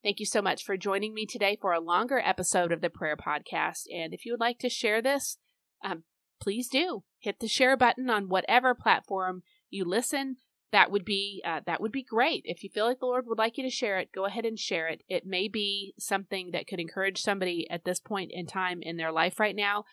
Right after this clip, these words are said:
And so if you sense that, don't hesitate to share it. It has zero percent to do with downloads or listens or me. And I mean that. It has zero to do with me and everything to do with if God tells you to do it, go ahead and do it. So, uh, Lord bless you. I'll be back here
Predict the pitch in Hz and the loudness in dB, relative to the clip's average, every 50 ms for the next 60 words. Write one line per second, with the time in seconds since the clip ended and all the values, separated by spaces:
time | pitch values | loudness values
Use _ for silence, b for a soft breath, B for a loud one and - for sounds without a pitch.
0 | b b b b b - 202 190 180 - - 202 180 175 170 - 233 247 - - | b b b b b -6 -4 -4 -2 0 2 2 4 2 2 0 -2 0 4 4
1 | 269 269 - - - 208 175 175 180 B B B B B _ - 208 190 175 180 | 4 4 4 4 6 6 6 6 6 B B B B B _ 4 6 6 6 4
2 | 190 170 - 165 - 185 160 - - - - _ _ _ - - 170 - - 175 | 0 0 0 -4 -6 -6 -6 -8 -8 -12 -20 _ _ _ -10 -8 -6 -4 -2 -2
3 | 160 170 - - _ _ _ - - 214 190 180 180 - 196 190 202 208 214 226 | -2 -4 -6 -8 _ _ _ -6 0 2 2 2 4 4 4 6 6 6 4 2
4 | 214 - 220 202 196 - 208 208 214 202 196 185 185 175 165 - - _ _ _ | 2 2 2 0 -2 -4 -2 0 2 2 2 4 4 4 4 2 -2 _ _ _
5 | _ - 185 - 202 202 202 202 214 196 196 190 190 190 175 - 170 160 170 196 | _ -12 0 4 6 8 8 6 6 4 4 4 4 2 2 2 0 2 2 2
6 | 202 - - 202 190 185 185 185 180 - - 196 180 170 180 202 202 185 170 156 | 2 4 4 2 2 2 0 -4 -4 0 2 2 2 2 2 0 0 0 0 -2
7 | 160 160 - _ _ - 180 165 160 185 202 220 226 208 180 160 156 151 143 - | -6 -10 -14 _ _ -6 -4 -2 -2 0 0 2 0 0 0 0 0 0 0 0
8 | 196 214 214 190 175 165 - 180 175 202 196 190 196 202 202 214 202 175 202 190 | 2 2 4 4 2 0 -2 -4 -2 0 2 4 6 4 4 4 2 2 2 2
9 | 190 180 - 202 196 180 165 160 147 170 175 170 165 185 190 165 196 190 180 175 | 0 -2 -4 -4 -2 -2 -2 -2 0 0 0 0 0 -2 -4 -4 -6 -6 -8 -8
10 | 170 175 170 165 160 165 160 160 - - 185 180 - - 165 160 165 - - 180 | -6 -6 -6 -4 -2 -2 -2 -2 -2 -6 -12 -8 -4 -2 -2 -2 -2 -2 -4 -4
11 | 180 175 - 185 170 180 160 180 170 165 165 - - _ - 170 165 160 156 175 | -4 -4 -6 -10 -10 -6 -2 -2 0 0 0 -2 -6 _ -8 -8 -6 -6 -4 -4
12 | 170 165 165 - - 156 151 143 135 b b b b b b b - - - 165 | -4 -6 -6 -6 -6 -4 -4 -6 -6 b b b b b b b -8 -2 0 0
13 | 143 139 - - 156 156 - - 180 180 170 170 190 196 190 - 247 247 262 254 | 0 0 -2 -6 -8 -8 -6 -2 -2 0 2 4 4 2 2 2 0 0 0 -4
14 | b b b _ - - 190 180 185 180 180 170 165 - - - 185 180 160 156 | b b b _ 0 2 2 2 2 2 2 0 0 0 -2 -2 0 0 0 -2